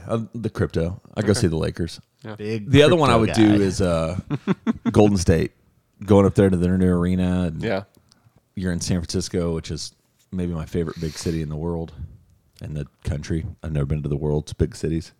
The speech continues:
Speaker 2: I might wanna go to Sacramento. One, they have a great arena. Some people say it's the best arena in the league.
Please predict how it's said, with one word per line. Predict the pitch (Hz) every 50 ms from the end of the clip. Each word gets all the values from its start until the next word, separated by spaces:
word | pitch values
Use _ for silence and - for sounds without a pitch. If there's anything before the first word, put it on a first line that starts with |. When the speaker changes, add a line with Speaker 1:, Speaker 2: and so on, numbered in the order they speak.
| _ _ -
Speaker 2:
I | 139 127
might | 127 156 170 -
wanna | 131 131 127 117
go | 117 110 110 107 104
to | - - -
Sacramento. | - 117 110 - - 107 101 101 101 110 120 127 135 - -
One, | - 110 123 120
they | 117 110
have | 110 117 107
a | 101
great | 90 - 98 101 104 104 - -
arena. | 85 101 98 98 92 90 80 82 98 _
Some | - - - 120 117
people | 135 123 107 104
say | - - 92
it's | 85 85 -
the | -
best | 87 85 85 - -
arena | 80 78 80 76 71 73
in | 69
the | - 64
league. | 67 67 57 - -